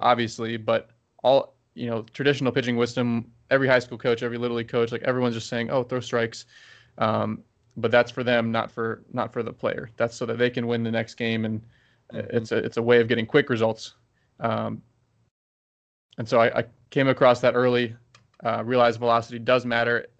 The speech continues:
Speaker 1: It gave me even more, uh, sense of what I was trying to achieve, and so I just became obsessed. I was reading, you know, hundreds of posts a day through, through his website. Um,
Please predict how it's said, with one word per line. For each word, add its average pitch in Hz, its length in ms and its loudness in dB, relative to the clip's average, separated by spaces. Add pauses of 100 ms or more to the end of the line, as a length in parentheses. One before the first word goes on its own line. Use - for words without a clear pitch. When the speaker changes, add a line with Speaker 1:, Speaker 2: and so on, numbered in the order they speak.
Speaker 1:
It 117 80 -18
gave 120 160 -4
me 117 80 -4
even 117 160 -6
more, 113 460 -2
uh, - 240 -6 (400)
sense - 300 -2
of 110 160 -8 (580)
what 135 120 6
I 123 60 6
was 117 120 0
trying 123 300 -2
to 120 80 -2
achieve, 127 380 -4
and 117 120 -6
so 120 100 0
I 117 60 2
just 113 160 -8
became 117 260 -4
obsessed. 113 420 -4
I 117 80 -2
was 113 140 -4
reading, 117 360 -2 (560)
you 117 120 -6
know, 117 180 -8 (220)
hundreds 131 380 2
of 120 140 0
posts 123 300 2
a 127 40 -2
day 113 280 2
through, 127 340 -6
through 120 140 -6
his 123 200 0
website. 120 540 2 (480)
Um, 110 380 -4